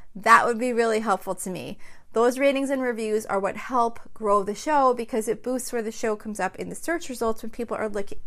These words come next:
looking to listen to something similar to this. So that would be really awesome if you could take a moment to do that. Also, if you're interested, there is a link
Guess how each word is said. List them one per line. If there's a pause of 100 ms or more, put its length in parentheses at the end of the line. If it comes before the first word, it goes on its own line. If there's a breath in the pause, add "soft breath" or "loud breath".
looking (460 soft breath)
to
listen
to
something
similar
to
this. (680 soft breath)
So (120)
that
would
be
really
awesome
if
you
could
take
a
moment
to
do
that. (560 soft breath)
Also,
if
you're
interested,
there
is
a
link